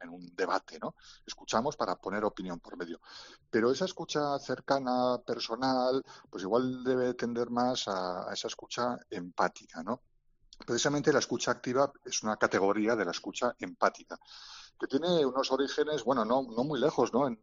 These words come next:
en un psicólogo estadounidense, un tal Carl Rogers, ¿no? Que se dio cuenta que las terapias psicológicas,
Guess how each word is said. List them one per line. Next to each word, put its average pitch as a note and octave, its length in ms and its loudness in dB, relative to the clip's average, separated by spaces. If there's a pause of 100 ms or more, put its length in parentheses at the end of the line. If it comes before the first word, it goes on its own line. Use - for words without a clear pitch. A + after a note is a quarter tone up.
en - 80 -20
un - 60 -16
psicólogo C3+ 360 -4
estadounidense, B2 760 0
un C3 120 -8
tal A2+ 240 0
Carl A#2 260 4 (160)
Rogers, C3+ 680 2
¿no? C#3 200 -2 (320)
Que - 100 -2
se G#2+ 100 0
dio C#3 100 8
cuenta D3 300 -2
que A#2 120 -6
las G2 160 -8
terapias B2+ 420 -2
psicológicas, B2+ 800 -2